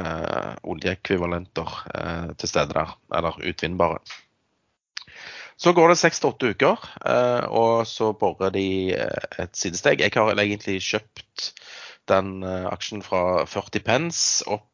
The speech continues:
eh, til førtitre, førtifire, eh, fordi han steg, eh,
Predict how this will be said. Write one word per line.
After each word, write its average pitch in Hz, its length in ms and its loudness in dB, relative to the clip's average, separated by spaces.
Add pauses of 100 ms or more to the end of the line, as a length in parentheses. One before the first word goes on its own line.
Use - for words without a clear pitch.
(240)
eh, 85 800 -4 (160)
til 92 120 -2
førtitre, 90 920 0
førtifire, 120 600 2 (640)
eh, 107 340 6
fordi 117 200 2
han 120 120 4
steg, 117 540 0 (260)
eh, 92 920 -4